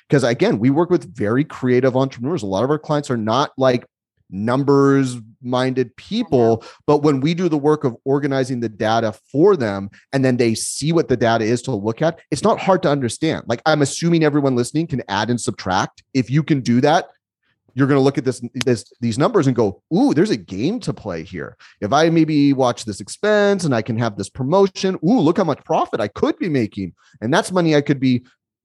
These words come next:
Speaker 1: putting in the business to save up or pay my, finally paying myself a salary," right? All the things that excite us, which is like, "Can I make a full-time living from my business? And beyond that, can I actually build wealth from my business?" Like,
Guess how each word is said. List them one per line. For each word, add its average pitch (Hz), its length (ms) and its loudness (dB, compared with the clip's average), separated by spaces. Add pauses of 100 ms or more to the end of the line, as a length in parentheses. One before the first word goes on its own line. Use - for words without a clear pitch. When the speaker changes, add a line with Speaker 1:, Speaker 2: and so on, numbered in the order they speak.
(360)
Speaker 1:
putting 113 200 -2
in 131 80 0
the 143 80 0
business 214 300 -2
to 104 140 -10
save 113 300 -2
up 220 260 2
or 92 240 -4 (100)
pay 110 200 -2
my, 143 160 2 (180)
finally 117 320 0
paying 147 240 0
myself 160 380 2
a - 20 0
salary," 165 520 0
right? 117 200 -2 (260)
All 185 200 6
the 185 100 4
things 170 280 0
that 151 100 0
excite 113 580 -2
us, 123 320 0
which 127 160 0
is 127 140 0
like, 123 260 0 (180)
"Can 147 200 2
I 156 100 2
make 143 220 0
a 147 60 -2
full-time 135 500 -2
living 135 300 0
from 120 160 -8
my 104 140 -4
business? 135 480 0 (220)
And 131 160 -2
beyond 135 380 2
that, 151 180 -2
can - 180 0
I 160 100 0
actually 143 340 -4
build 101 380 0
wealth 139 340 2 (400)
from 120 160 0
my 98 140 -4
business?" - 640 -10
Like, 110 140 0